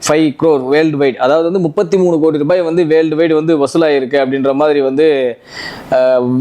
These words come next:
நியூஸ் எல்லாம் வந்திருக்கு. ஏன் இந்த நியூஸ் அதிகாரப்பூர்வமா நம்ம சொல்றோம்னா இந்த படத்தோடைய அன்னைக்கு கோ ப்ரொடியூசரா இருந்தவர் யாருன்னு பாத்தீங்கன்னா பி எல் தேனப்பன் அவர்கள். தேனப்பன் அவர்கள் தான் அந்த படத்துக்கு ப்ரொடக்ஷன் மேனேஜர் பிளஸ்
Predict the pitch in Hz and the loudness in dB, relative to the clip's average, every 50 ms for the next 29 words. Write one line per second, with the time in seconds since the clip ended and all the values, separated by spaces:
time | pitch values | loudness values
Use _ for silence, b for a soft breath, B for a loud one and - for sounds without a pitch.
0 | 135 135 147 156 175 170 - 170 170 165 156 147 147 143 143 127 123 123 135 170 | 0 0 2 2 2 0 0 0 0 0 0 0 0 0 -2 0 0 -2 0 2
1 | 208 214 208 196 185 175 170 180 190 175 175 160 165 165 175 170 165 151 165 165 | 2 2 0 0 0 -2 0 0 0 0 0 0 2 2 2 0 0 0 0 0
2 | 165 170 165 156 147 - 143 143 143 143 135 127 120 135 170 208 208 185 165 151 | 0 0 -2 -4 -4 -2 -2 -2 0 0 -2 -2 0 0 0 0 0 0 0 0
3 | 143 117 135 147 170 190 180 - 196 190 180 170 165 165 180 196 202 160 113 135 | -2 0 -2 -2 -2 -2 0 0 2 2 4 4 4 4 2 2 0 0 0 -2
4 | 147 175 196 202 170 - 180 151 - 180 190 175 156 170 170 170 165 147 160 156 | -4 -2 -4 -4 -2 -2 -2 -2 0 0 0 0 2 2 2 2 2 2 2 0
5 | 151 143 143 143 131 139 139 139 139 139 131 127 123 117 131 123 123 139 170 180 | 0 0 0 0 0 2 0 0 -2 -2 -2 -2 -2 0 0 -2 0 0 0 0
6 | 170 156 - - 180 180 180 175 165 147 - - 156 165 170 170 156 - - 131 | 0 -2 -2 0 0 2 2 2 2 0 -2 -2 -2 0 0 0 -2 -2 -4 -4
7 | 120 107 101 98 95 87 - - - - - - - 175 185 185 185 156 160 160 | -2 -2 -2 -2 -4 -8 -10 -12 -20 -20 -12 -4 -2 0 0 0 0 0 0 0
8 | 156 151 147 147 143 151 185 190 175 160 127 147 147 156 147 147 160 151 139 147 | 0 2 0 0 0 0 0 0 -2 -2 -2 -2 -2 -2 0 -2 -2 -2 0 -2
9 | 147 156 147 - 156 151 151 151 156 151 180 185 160 160 151 117 143 | -2 -2 -2 -4 -4 -2 -2 -2 0 0 0 0 0 -2 -2 0 0